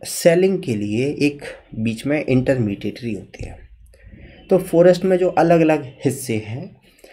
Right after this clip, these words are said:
वहाँ से ऐसे जो रिसोर्सेज कलेक्ट किए जा रहे हैं, जैसे टिम्बर कलेक्ट किया जा रहा है, उसे वहाँ से ट्रांसपोर्ट कर दिया जाता है एक एरिया में, एक जैसे चौड़ा,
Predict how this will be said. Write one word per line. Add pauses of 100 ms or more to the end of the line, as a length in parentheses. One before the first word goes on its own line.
(200)
वहाँ
से
ऐसे
जो
रिसोर्सेज
कलेक्ट
किए
जा
रहे
हैं,
जैसे
टिम्बर
कलेक्ट
किया
जा
रहा
है, (300)
उसे
वहाँ
से
ट्रांसपोर्ट
कर
दिया
जाता
है (100)
एक (260)
एरिया
में,
एक
जैसे
चौड़ा,